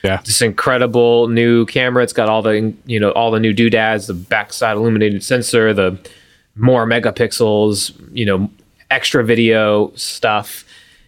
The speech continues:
Speaker 2: And they just put out a camera, like, I don't know, six months ago, the
Speaker 1: Mm-hmm.
Speaker 2: X H one,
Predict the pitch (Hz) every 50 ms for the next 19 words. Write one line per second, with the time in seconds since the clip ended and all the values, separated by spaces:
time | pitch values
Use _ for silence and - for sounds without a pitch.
0 | _ _ _ _ _ _ _ _ _ _ - - 135 147 147 - - - - -
1 | 233 247 254 214 156 - - 139 131 127 127 127 123 123 120 117 - - _ -
2 | 117 135 160 127 113 117 117 - - 143 - - 139 147 156 - 175 180 190 202
3 | 208 170 135 135 - - 120 117 120 120 127 165 175 - - 98 92 98 107 120